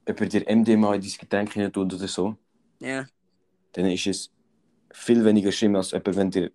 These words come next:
Speaker 1: als wenn dir jemand
Speaker 2: Eine Spritze geht mit.
Speaker 1: Eine Spritze geht, genau.
Speaker 2: Ja. Also passt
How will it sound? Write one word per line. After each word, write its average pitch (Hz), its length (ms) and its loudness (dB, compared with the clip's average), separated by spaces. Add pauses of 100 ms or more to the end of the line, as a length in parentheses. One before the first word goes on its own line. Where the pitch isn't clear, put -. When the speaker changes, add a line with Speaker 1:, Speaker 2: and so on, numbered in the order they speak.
(140)
Speaker 1:
als - 180 -8
wenn 98 140 2
dir 87 120 -2
jemand 92 380 -2 (460)
Speaker 2:
Eine 117 100 -10
Spritze - 440 -10
geht 117 260 -12
mit. 120 160 -12
Speaker 1:
Eine - 80 -6
Spritze 95 340 -2
geht, 85 240 -2 (440)
genau. 82 280 -2 (380)
Speaker 2:
Ja. 113 340 0 (1400)
Also 131 180 4
passt 156 320 2